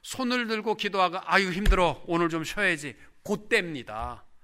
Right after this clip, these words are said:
그래서 기도는요, 쉼 없는 기도가 우리의 삶의 승리를 이루게 되는 줄로 믿습니다. 마가복음 구 장 이십구 절에 이르시되 "기도 외에 다른 것으로는 이런 유가 나갈 수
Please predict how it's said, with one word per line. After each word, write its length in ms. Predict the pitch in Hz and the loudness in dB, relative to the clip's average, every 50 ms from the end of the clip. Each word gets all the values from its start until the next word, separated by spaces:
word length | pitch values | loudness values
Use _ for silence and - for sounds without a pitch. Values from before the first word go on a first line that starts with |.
| - - | -20 -12
그래서 220 | - - 170 185 240 | -8 -6 -6 -6 -6
기도는요, 840 | - - 220 190 214 269 269 269 254 220 170 160 202 220 180 - - - - - - - | -4 -2 0 2 2 2 2 2 0 -2 -2 -2 -2 -2 -4 -6 -10 -20 -20 -20 -18 -10
쉼 520 | - - - - - - - 294 330 370 | -6 -2 0 2 4 6 6 8 10 12
없는 440 | 370 359 359 370 381 370 349 359 - | 12 12 12 10 8 6 6 6 4
기도가 440 | - 269 262 269 226 214 196 147 - - - - - - - - - - - - - | 0 0 0 0 2 2 0 0 -2 -8 -18 -20 -20 -20 -20 -20 -20 -20 -20 -16 -8
우리의 280 | - 151 175 180 185 175 | -4 2 4 4 4 4
삶의 440 | - - - 175 175 175 185 170 | 2 0 0 0 0 0 0 0
승리를 880 | - - - - 269 269 247 240 226 214 202 180 170 233 240 196 135 - - | 0 -2 -2 -2 -2 -2 -2 -2 -2 0 0 2 2 2 2 2 0 -4 -6
이루게 300 | 170 160 156 143 165 160 | -6 -6 -4 -2 -4 -4
되는 320 | 156 - 139 135 131 131 123 | -2 -4 -6 -4 -6 -6 -8
줄로 460 | - 127 117 117 143 202 220 214 - - _ - | -10 -10 -8 -6 -4 -6 -6 -6 -10 -20 _ -6
믿습니다. 680 | 147 160 160 - 220 180 107 - - - - - _ _ _ _ _ _ - - - - - | -4 -2 0 0 -2 -4 -6 -14 -16 -20 -20 -20 _ _ _ _ _ _ -20 -20 -20 -16 -2
마가복음 520 | - 165 175 190 208 214 196 202 202 214 190 | 4 6 8 10 10 8 8 6 0 -2 -4
구 140 | - 185 | -2 2
장 160 | 170 202 196 196 | 4 4 4 4
이십구 340 | 190 - - - - 185 | 0 -2 -4 -6 -8 -6
절에 240 | 165 185 180 175 180 | -2 0 2 2 2
이르시되 640 | 170 160 160 156 - - 151 185 220 226 175 127 - - - - - - - - | 2 0 -2 -4 -8 -4 0 2 4 4 4 2 -2 -10 -20 -20 -20 -20 -18 -12
"기도 380 | - 196 175 170 226 247 254 262 | -10 -10 -6 -2 -2 0 2 6
외에 320 | 254 240 233 226 214 214 | 8 8 8 8 6 2
다른 340 | - - 165 175 180 190 190 | 2 2 4 4 2 0 -2
것으로는 520 | 180 175 - - 165 160 156 160 156 160 160 | -4 -4 -4 -4 -4 -4 -4 -4 -6 -8 -8
이런 460 | 160 180 208 240 254 269 254 240 196 | -4 0 4 4 4 4 4 0 -4
유가 440 | 208 254 233 294 269 196 127 - - | -2 2 6 6 6 6 4 0 -4
나갈 340 | 156 156 160 160 165 160 143 | 2 2 4 4 4 2 2
수 280 | - - 202 220 220 | 0 -2 -2 -2 -2